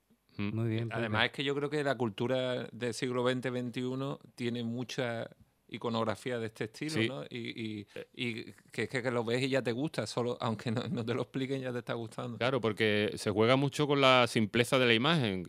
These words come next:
Speaker 1: Eh, una imagen cuanto más simple, eh, no quiere decir,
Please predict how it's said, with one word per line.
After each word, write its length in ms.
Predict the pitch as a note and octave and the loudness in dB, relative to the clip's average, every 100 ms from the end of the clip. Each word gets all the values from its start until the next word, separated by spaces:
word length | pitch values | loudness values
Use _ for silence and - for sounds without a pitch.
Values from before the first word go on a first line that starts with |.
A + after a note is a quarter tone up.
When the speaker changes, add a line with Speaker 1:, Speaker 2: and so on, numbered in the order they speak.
| - | -6
Speaker 1:
Eh, 520 | F#2+ F#2 F#2 F#2 F#2 F#2 | -4 -2 -2 -2 -4 -4
una 160 | G2+ | -2
imagen 280 | G#2 G#2+ B2 | 0 2 4
cuanto 260 | G#2+ F#2 F#2+ | 2 0 0
más 160 | F#2+ | -2
simple, 920 | - G#2+ G2 G#2 G2+ G#2 G2+ G2+ G2 - _ _ _ _ _ - | 0 -2 0 2 4 4 4 2 0 -6 _ _ _ _ _ -10
eh, 760 | - F#2+ F#2+ F#2+ F#2 F2+ F2 F2+ F2 D#2+ - - - - - - - _ | -2 0 2 2 2 0 -2 -4 -8 -12 -14 -16 -20 -20 -20 -20 -20 _
no 300 | F#2 F#2 F#2+ | -12 -8 -6
quiere 180 | G2 G#2+ | 0 0
decir, 360 | G2+ G#2+ G#2 | 2 0 -2